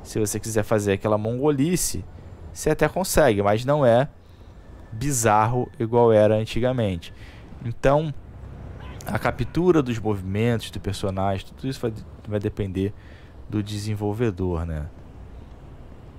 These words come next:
Mas esse daqui, embora eles não tenham feito isso daqui, eu acho que pra demonstrar como vai ser o movimento dos personagens, tá muito aceitável, né? Quando a gente vê lá o Keanu Reeves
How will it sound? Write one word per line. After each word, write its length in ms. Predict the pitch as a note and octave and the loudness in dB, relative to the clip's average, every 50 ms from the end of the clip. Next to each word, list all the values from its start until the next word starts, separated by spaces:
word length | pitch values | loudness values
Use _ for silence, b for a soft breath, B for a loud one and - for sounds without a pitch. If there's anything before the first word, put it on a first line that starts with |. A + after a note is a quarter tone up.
| - - | -14 -8
Mas 300 | A2+ A#2 A2+ G#2+ G#2 G2+ | -2 0 2 2 2 2
esse 220 | A2+ B2+ C3 - B2 | 0 0 0 2 2
daqui, 500 | B2 A2+ - - - G2+ G#2+ A#2 C3 C3+ - - - - - - - - | 2 0 0 -2 -4 -2 -2 -2 -2 -4 -8 -16 -20 -20 -20 -20 -16 -10
embora 380 | - G#2+ G2+ F#2+ G#2 G#2 G#2 G#2 | -8 -8 -2 2 4 4 4 4
eles 240 | G2+ G2+ G2+ G#2+ - | 2 -2 -4 -4 -4
não 160 | A#2 A#2 A#2+ | -4 -6 -4
tenham 400 | A#2 - A2+ A2 G#2+ G#2 G2 F#2 E2+ E2 - - - - - - - - - - - - - - - - - - - - - - - - - - - | -4 -4 -4 -2 -4 -4 -4 -6 -8 -10 -12 -14 -16 -16 -16 -16 -16 -16 -16 -16 -16 -16 -16 -16 -16 -16 -16 -16 -16 -16 -16 -16 -16 -16 -16 -16 -12
feito 520 | - - - - A2+ A#2 A#2 A2+ - - | -12 -10 -2 2 2 2 2 0 -2 -6
isso 180 | G2+ - - - | -8 -8 -4 -4
daqui, 320 | G2 G2 - - G#2 G2 | -4 -4 -4 -4 -2 0
eu 80 | F#2+ F#2 | 0 0
acho 160 | F2 F2+ - | 0 -2 -4
que 60 | - - - | -10 -6 -2
pra 140 | - G#2 G2+ | 0 2 2
demonstrar 580 | G2 G#2 G#2+ G#2 G#2 G2 - - - G#2 G2+ | 2 2 0 0 -2 -4 -6 -6 -2 0 0
como 180 | G2 - G#2 G2+ | 0 0 -4 -8
vai 160 | G2 G2 F#2+ | -4 -4 -4
ser 140 | F2 - - | -4 -2 -4
o 60 | G2+ | -4
movimento 1000 | G2 F#2+ F#2 F2 F2 E2 E2+ F#2 G#2+ B2 C3 B2 A2 G2+ F2+ - - F#2 F2 F2+ - - - - - - - - - - - - - - - - | -4 -6 -6 -6 -6 -6 -4 -4 -2 0 0 0 0 -2 -4 -6 -8 -10 -10 -10 -12 -16 -20 -20 -20 -20 -20 -20 -20 -20 -20 -20 -20 -18 -16 -14
dos 220 | - G2 G#2 G2+ - | -4 -2 -2 -2 0
personagens, 720 | - G#2 G2 - - G#2+ G#2 G#2 G2+ G#2 A2 A#2+ B2 - | -2 -4 -2 -2 -2 -2 0 0 0 0 0 -4 -6 -2
tá 140 | - C#3+ C#3+ | -2 0 0
muito 480 | C3 A2+ G#2+ A2+ A#2+ - - C#3+ C#3+ - | 0 -2 -4 -6 -6 -6 -6 -6 -4 -2
aceitável, 680 | - - - C#3+ D3 - - G#2 F#2 F2 D#2+ - E2+ E2 F#2 - - - - - - - - - | -2 -2 -2 -4 -2 0 0 0 0 0 -4 -6 -10 -12 -12 -14 -16 -18 -18 -18 -18 -18 -10 -6
né? 180 | G2 G#2+ A#2 A#2+ - | -4 -4 -4 -4 -4
Quando 120 | G2+ F#2+ | -4 -4
a 20 | |
gente 200 | G2+ G#2 G2+ - | -2 -4 -6 -8
vê 140 | G#2+ G2+ A2 | -2 2 4
lá 100 | G#2 G#2 | 4 4
o 60 | G2+ | 4
Keanu 320 | G2+ - G#2+ G2+ G2+ G2 F#2+ | 2 0 -4 -4 -4 -2 -2
Reeves 400 | F#2+ F#2+ F#2+ F#2 F#2+ - - | -2 -2 -2 -4 -6 -12 -14